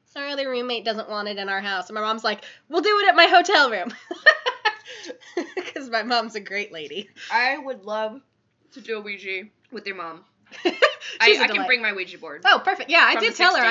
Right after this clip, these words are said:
Speaker 2: sixties.
Speaker 1: was like, "Sasha has one, but
Speaker 2: From the
Speaker 1: other
Speaker 2: sixties.
Speaker 1: roommate will not allow it in
Speaker 2: It's,
Speaker 1: the
Speaker 2: like,
Speaker 1: house."
Speaker 2: really haunted. I pulled it out of my grandparents'
Speaker 1: <laughs>
Speaker 2: attic when they were moving houses.
Speaker 1: Love it. So
Speaker 2: Tell me a story.
Speaker 1: we also have a story today from the lovely Beth, who is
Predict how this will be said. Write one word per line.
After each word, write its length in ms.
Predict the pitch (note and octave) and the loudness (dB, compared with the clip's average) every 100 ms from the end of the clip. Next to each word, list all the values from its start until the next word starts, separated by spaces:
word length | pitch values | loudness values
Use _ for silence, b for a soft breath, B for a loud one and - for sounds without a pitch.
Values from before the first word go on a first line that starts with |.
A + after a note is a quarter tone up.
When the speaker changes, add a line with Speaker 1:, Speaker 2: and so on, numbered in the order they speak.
| A#3+ | 2
Speaker 2:
sixties. 100 | C4 | 0
Speaker 1:
was 60 | |
like, 220 | D4 C4+ | -2 -4
"Sasha 360 | - F4 A4+ G#4 | 0 0 2 -2
has 300 | A3+ B3+ B3 | 0 -2 -2
one, 220 | F#3+ F3+ | -10 -10
but 180 | F#3 F#3+ | -10 -10
Speaker 2:
From 100 | G#3 | -10
the 60 | F#3+ | -12
Speaker 1:
other 40 | |
Speaker 2:
sixties. 380 | - A3 B3+ B3 | -8 0 2 2
Speaker 1:
roommate 280 | A3+ A3+ F3+ | 0 -2 -6
will 100 | F#3+ | -6
not 200 | F#3+ F3+ | -6 -4
allow 240 | F3 E3+ | -4 -6
it 60 | E3+ | -8
in 40 | |
Speaker 2:
It's, 80 | E3 | -8
Speaker 1:
the 60 | E3 | -8
Speaker 2:
like, 40 | |
Speaker 1:
house." 80 | D3+ | -6
Speaker 2:
really 140 | G#3 G3 | -6 -6
haunted. 360 | G3+ F3+ E3+ D#3+ _ | -6 -8 -10 -16 _
I 60 | F#3+ | -18
pulled 260 | - G#3 G3+ | -16 -12 -6
it 60 | |
out 80 | F#3+ | -6
of 40 | |
my 80 | F3+ | -6
grandparents' 460 | E3 E3 F#3+ F3 E3+ | -6 -6 -6 -8 -8
Speaker 1:
<laughs> 60 | - | -2
Speaker 2:
attic 300 | F3 F3 E3+ - B B B B | 0 0 -8 -10 B B B B
when 140 | G3+ | -12
they 60 | F#3 | -10
were 60 | F3+ | -8
moving 280 | F3+ F3 F#3 | -10 -12 -14
houses. 460 | E3+ D#3 E3 - | -16 -16 -20 -18
Speaker 1:
Love 220 | G3+ F#3 F3 | -8 -6 -6
it. 160 | F#3 _ _ _ _ _ | -8 _ _ _ _ _
So 600 | - D4+ C#4+ C#4 C4+ C4 | 0 6 8 6 6 4
Speaker 2:
Tell 120 | - | 2
me 120 | D4 E4 | -6 -8
a 40 | |
story. 480 | - F4 E4+ D4+ A#3 | -10 -6 -4 -4 -4
Speaker 1:
we 140 | C4 D4 | -2 8
also 360 | E4 - G#4+ | 8 8 2
have 420 | D#4+ D4 C#4+ C#4+ C4+ | 4 4 6 2 0
a 160 | A#3 A3+ | 0 0
story 380 | - C4 D4 | -2 0 0
today 420 | D4+ G#3 F#3+ G3 A#3 B B | 0 -4 -2 -2 -6 B B
from 200 | - A#3+ | 0 0
the 80 | A3+ | 0
lovely 360 | G#3+ A3 G#3 G#3 | -2 -2 -2 -6
Beth, 380 | F#3 F#3+ C#4+ - G#3+ | 0 0 0 -8 -12
who 280 | B3 A#3 G#3+ | -8 -6 -4
is 500 | G#3+ G#3+ G#3 G3+ - | -2 -2 -4 -8 -12